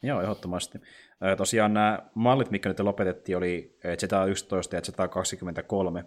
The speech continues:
elikkä ne viimeisimmät mallit, mitä oli tehty siitä. Niiden toimittaminen päättyi, ja tuota,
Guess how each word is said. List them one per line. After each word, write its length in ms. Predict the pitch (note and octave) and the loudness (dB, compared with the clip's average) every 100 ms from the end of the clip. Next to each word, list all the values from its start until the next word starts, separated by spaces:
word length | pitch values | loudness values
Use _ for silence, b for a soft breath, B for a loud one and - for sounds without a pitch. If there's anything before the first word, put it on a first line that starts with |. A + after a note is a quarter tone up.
| - | -8
elikkä 240 | E2+ E2 | -8 -6
ne 80 | E2+ | -6
viimeisimmät 360 | E2+ F#2 G#2+ G#2+ | -4 -2 -2 -2
mallit, 240 | A2 F#2+ | -2 -2
mitä 120 | F#2+ | -2
oli 80 | F#2 | -4
tehty 300 | G2+ F#2 F2 | -2 -4 -2
siitä. 400 | - E2+ E2 E2+ - B B B B | -4 -4 -6 -10 -12 B B B B
Niiden 180 | G2 F#2 | -6 0
toimittaminen 520 | G#2 G2 - F#2 F2+ | 2 2 0 -4 -4
päättyi, 440 | - G2 F#2 - | 2 2 0 -4
ja 100 | F2 | -4
tuota, 460 | E2 F2+ E2+ F2+ F2+ | -2 -4 -2 -2 -4